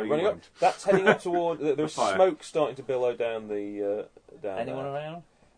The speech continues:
Speaker 1: Well, no one that you can particularly see. It starts to get harder to see as you get further
Speaker 3: Right, I'll
Speaker 1: up,
Speaker 3: run
Speaker 1: and
Speaker 3: down.
Speaker 1: it is quite heavily on fire up there now.
Speaker 3: I'll run down the stairs.
Speaker 1: Right,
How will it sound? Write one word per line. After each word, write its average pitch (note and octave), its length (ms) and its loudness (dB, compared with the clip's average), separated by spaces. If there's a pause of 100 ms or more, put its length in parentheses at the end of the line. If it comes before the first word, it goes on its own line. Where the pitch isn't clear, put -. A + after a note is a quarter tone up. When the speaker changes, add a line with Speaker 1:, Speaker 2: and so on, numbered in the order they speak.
Speaker 1:
Well, A#2 260 2
no D#3+ 220 -2
one C#3 200 0 (180)
that A#2+ 60 -18
you G#2 80 -16
can A2 120 -18
particularly - 360 -10
see. F#2 300 -10
It F2+ 100 -12
starts B2+ 280 -8
to - 60 -20
get G#2+ 220 -10 (160)
harder G#2 240 -10
to - 100 -20
see G2 260 -10
as E2 80 -20
you F2+ 40 -20
get F#2+ 180 -10
further G2 180 -6
Speaker 3:
Right, G2+ 80 -4
I'll G2+ 100 -4
Speaker 1:
up, G#2+ 80 -4
Speaker 3:
run A2 100 -8
Speaker 1:
and A#2 80 -6
Speaker 3:
down. G2 160 -4
Speaker 1:
it C#3 40 -4
is - 160 -10
quite A2+ 280 -4
heavily G2+ 240 -10
on F#2+ 140 -14
fire E2 400 -10
up D2 80 -14
there E2 240 -14
now. E2+ 240 -16 (400)
Speaker 3:
I'll G2+ 80 -20
run B2 160 -12
down A2 200 -8
the G2 60 -16
stairs. - 300 -20 (480)
Speaker 1:
Right, A#2+ 220 -4